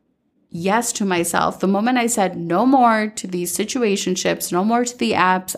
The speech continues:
I'm gonna say yes to myself, the thing, the world, the universe, the manifestation started orchestrating behind the scenes. And it was like,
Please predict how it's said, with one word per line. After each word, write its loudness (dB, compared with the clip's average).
I'm -2
gonna -2
say -4
yes -2
to -8
myself, 0
the -4
thing, 0
the 0
world, 2
the -4
universe, 2
the -2
manifestation -2
started -2
orchestrating 0
behind -2
the -2
scenes. 0
And -2
it 0
was -4
like, -2